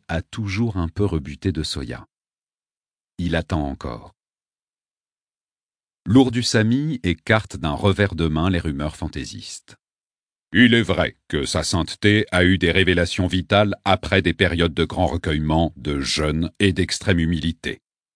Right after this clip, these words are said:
dit-il gravement. Ces révélations ont été la source de nos renseignements concernant le moment et l'endroit où l'enfant devait apparaître sur Hyperion. Sa sainteté ne s'était pas trompée quant au moment, n'est-ce pas ?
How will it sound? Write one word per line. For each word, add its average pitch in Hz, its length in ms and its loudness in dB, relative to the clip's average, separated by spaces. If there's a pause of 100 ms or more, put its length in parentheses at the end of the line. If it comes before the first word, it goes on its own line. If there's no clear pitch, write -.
dit-il 71 320 -8
gravement. 69 520 -12 (1120)
Ces 104 180 4
révélations 107 760 4
ont 78 40 2
été 80 200 0
la 80 120 2
source 90 360 -2
de 87 120 2
nos 90 140 4
renseignements 104 720 2
concernant 98 560 0
le 78 180 2
moment 87 720 0
et 71 120 -6
l'endroit 64 840 -4
où 67 140 -6
l'enfant 85 420 0
devait 80 280 0
apparaître 82 560 0
sur 85 200 -4
Hyperion. 80 500 -4 (720)
Sa - 160 2
sainteté 80 680 2
ne 65 100 -4
s'était 78 300 -6
pas 71 160 0
trompée 71 440 2
quant 78 260 -4
au 104 100 4
moment, 120 420 2 (100)
n'est-ce - 300 -8
pas ? - 240 0